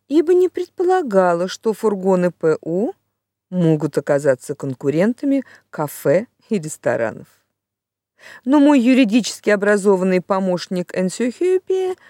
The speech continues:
который вполне мог бы стать ученым светилом какого-нибудь маленького городка, охотно просветил меня.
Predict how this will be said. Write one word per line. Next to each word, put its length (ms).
который 340
вполне 560
мог 300
бы 100
стать 320
ученым 460
светилом 600
какого-нибудь 640
маленького 480
городка, 580
охотно 360
просветил 640
меня. 460